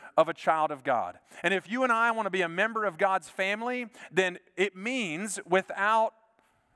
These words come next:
any excuse that we love our enemies and our friends. We love both.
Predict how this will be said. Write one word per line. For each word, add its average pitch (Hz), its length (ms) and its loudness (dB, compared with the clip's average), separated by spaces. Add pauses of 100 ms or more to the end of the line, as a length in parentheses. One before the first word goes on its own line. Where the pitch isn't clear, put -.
(300)
any 240 320 0
excuse 208 680 -4
that 190 180 2
we 190 160 -2
love 185 280 4
our 185 120 2
enemies 135 540 -10 (1500)
and 185 160 0
our 117 120 0
friends. - 520 -8 (800)
We 202 100 0
love 233 240 2
both. 247 380 2